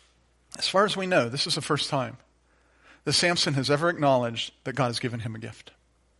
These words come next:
As far as we know, this is the first time that Samson has actually recognized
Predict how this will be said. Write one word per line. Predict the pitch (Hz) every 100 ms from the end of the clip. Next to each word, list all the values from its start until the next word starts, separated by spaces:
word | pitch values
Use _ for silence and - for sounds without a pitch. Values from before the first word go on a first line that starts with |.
| _ _ _ _ _ _ _ _ _ -
As |
far | - 190
as | 185
we | 175
know, | 190 202
this | 190 180
is | 196
the | 175
first | 202 185 -
time | 196 220
that | 185 -
Samson | 202 196 208
has | 185
actually | 196 190 202
recognized | 190 220 208 160 170 -